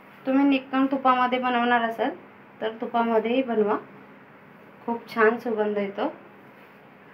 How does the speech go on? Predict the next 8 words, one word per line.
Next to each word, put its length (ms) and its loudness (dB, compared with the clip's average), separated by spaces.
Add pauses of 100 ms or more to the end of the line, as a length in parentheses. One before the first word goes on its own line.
त्याचा. 300 -10 (1500)
आता 140 -8
इथे 260 -4
मी 160 2
वापरलं 500 2
आहे 280 0 (440)
तिळाचं 400 2 (140)
तेल. 240 2